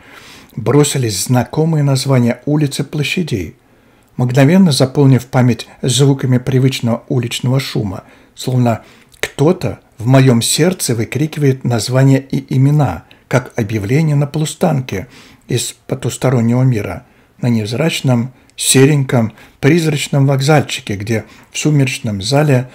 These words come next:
ожидания вдруг вспыхивает электричество, заполоняя всё вокруг зеленовато-белёсым кладбищенским светом и гул-, гулким эхом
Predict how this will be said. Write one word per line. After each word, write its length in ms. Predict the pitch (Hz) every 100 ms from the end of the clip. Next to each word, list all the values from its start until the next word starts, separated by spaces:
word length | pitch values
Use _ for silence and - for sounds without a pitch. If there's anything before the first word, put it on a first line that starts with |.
| - _ -
ожидания 680 | 131 117 107 139 175 151
вдруг 280 | 120 147 139
вспыхивает 580 | - - 175 - 135 135
электричество, 880 | 127 131 - 123 - - - 82 78 _ _ _ _ -
заполоняя 800 | 120 131 131 127 120 120 113 - -
всё 180 | - -
вокруг 360 | 120 117 123 110
зеленовато-белёсым 1040 | 120 117 113 113 110 101 107 113 - 107 - - _
кладбищенским 880 | - 120 107 120 110 113 98 - 95
светом 540 | - - 160 165 156 151 - -
и 300 | - 131 - - - _ _ _
гул-, 440 | - 127 120 - - _ _
гулким 640 | 135 127 156 156 151 139 -
эхом 520 | - 113 - 120 120